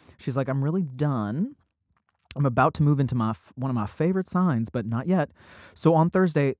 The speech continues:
when she's there, she, she looks at the collective and she says, "What have you learned since a-,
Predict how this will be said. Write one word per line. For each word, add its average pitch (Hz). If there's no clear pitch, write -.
when 135
she's -
there, 160
she, 139
she -
looks 131
at 135
the 120
collective 110
and 117
she -
says, 113
"What 139
have 143
you 139
learned 107
since -
a-, 113